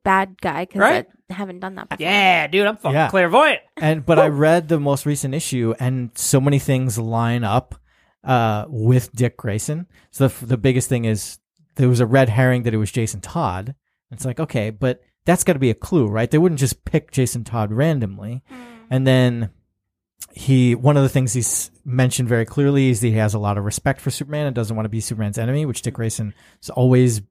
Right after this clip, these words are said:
Speaker 3: idolized Superman. He took Nightwing, that name, from Superman. Uh, he is, he has access to the technology. He knows the spy side of things because he did work for a spy organization for a while. Um,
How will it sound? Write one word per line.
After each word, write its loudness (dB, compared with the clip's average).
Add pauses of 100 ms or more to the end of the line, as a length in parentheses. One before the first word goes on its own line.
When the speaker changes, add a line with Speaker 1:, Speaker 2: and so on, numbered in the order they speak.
Speaker 3:
idolized 4
Superman. -6 (400)
He -8
took -2
Nightwing, -4 (100)
that -4
name, -4
from -4
Superman. -6 (480)
Uh, 2 (520)
he 0
is, 2
he -2
has 4
access 0
to 0
the -2
technology. -2
He -8
knows 2
the -4
spy 0
side 2
of -2
things -4
because -2
he 0
did -4
work -2
for 0
a 0
spy -4
organization -2
for -8
a -2
while. -2 (540)
Um, 0